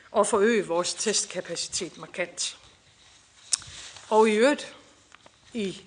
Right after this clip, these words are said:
dagene og ugerne efter nedlukningen i Danmark, så så vi jo en række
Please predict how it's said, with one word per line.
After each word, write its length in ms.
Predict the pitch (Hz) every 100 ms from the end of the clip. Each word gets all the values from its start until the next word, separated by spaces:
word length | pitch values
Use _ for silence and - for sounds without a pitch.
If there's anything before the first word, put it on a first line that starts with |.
| -
dagene 460 | 214 233 254 226
og 120 | 190 196
ugerne 320 | 208 233 202
efter 240 | 208 208
nedlukningen 540 | 190 220 220 170 170 165
i 40 |
Danmark, 320 | 180 208 226 226 -
så 160 | -
så 220 | 214 247 233
vi 120 | 185
jo 120 | 175
en 180 | 170 151
række 340 | 170 220 220